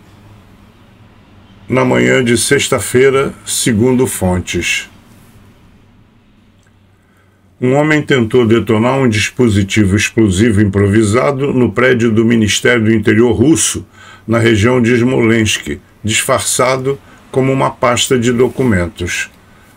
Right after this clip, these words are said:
Durante sua prisão, ele ficou ferido e dois policiais sofreram concussões, segundo agências russas citando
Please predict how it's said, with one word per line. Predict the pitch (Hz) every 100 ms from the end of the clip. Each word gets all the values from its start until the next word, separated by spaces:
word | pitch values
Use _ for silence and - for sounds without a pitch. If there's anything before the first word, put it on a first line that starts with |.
| _
Durante | 110 123 110 98
sua | - - 113
prisão, | 104 120 110 120 156 156 _ _ - - - -
ele | 139 131
ficou | 120 - 110 123
ferido | 127 143 139 170 190 190 190 - - -
e | 156
dois | 127 160 165
policiais | - 156 147 - 143 147
sofreram | - 139 - 147 151
concussões, | 135 143 135 160 - 131 117 101 - - - - -
segundo | - 113 143 139
agências | 127 110 131 131 117 92
russas | 131 123 135 131
citando | 120 98 117 120 117 123